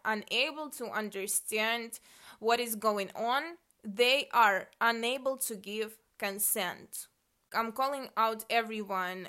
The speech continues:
especially guys right now, who are trying to, uh, get someone drunk, um, and, uh, have sex with them.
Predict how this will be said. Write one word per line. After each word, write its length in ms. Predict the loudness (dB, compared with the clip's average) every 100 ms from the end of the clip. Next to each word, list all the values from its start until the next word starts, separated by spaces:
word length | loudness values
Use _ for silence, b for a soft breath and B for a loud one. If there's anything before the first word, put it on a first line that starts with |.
| -6
especially 680 | -4 -4 -2 -2 -2 -2 0
guys 460 | 2 2 2 -2
right 280 | -2 -2 -2
now, 540 | -2 0 0 -2 -6 -16 _ b _ -8
who 200 | -8 -4
are 360 | 0 2 0 -2
trying 540 | -4 0 0 0 -4
to, 540 | -6 -6 -6 -6 -6 -8 -8
uh, 80 | -10 -6
get 380 | -2 -2 -2 -4
someone 500 | -4 -4 -4 -6 -8
drunk, 800 | -2 2 4 4 4 0 -6 -10 -8
um, 680 | -4 -2 0 -2 -2 -4 -8 -6
and, 360 | -4 -4 -6 -8 -6
uh, 600 | 0 2 4 4 2 0 -4 -10
have 200 | -6 -4
sex 460 | 0 0 0 -4 -8
with 220 | -8 0
them. 440 | 4 4 2 -6